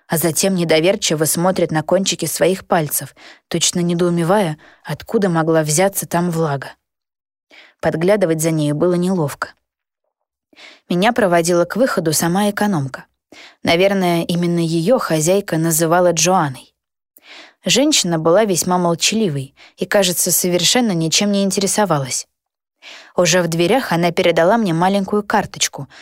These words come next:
вроде игральной карты, на которой был аккуратным почерком записан адрес и одна буква "Ф". "Мадам велела вам передать", равнодушно произнесла экономка.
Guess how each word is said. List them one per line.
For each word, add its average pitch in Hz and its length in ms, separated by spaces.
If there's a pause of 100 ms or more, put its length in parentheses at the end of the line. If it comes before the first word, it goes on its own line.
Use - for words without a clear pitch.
(140)
вроде 202 340
игральной 214 380
карты, 143 540
на 165 80
которой 165 360
был 165 180
аккуратным 165 580
почерком 151 640
записан 190 480
адрес 156 440 (280)
и - 80
одна 175 240
буква 185 460 (420)
"Ф". 151 320 (1700)
"Мадам 247 400
велела 240 400
вам 226 200
передать", 247 540 (880)
равнодушно 175 720
произнесла 165 640
экономка. 175 560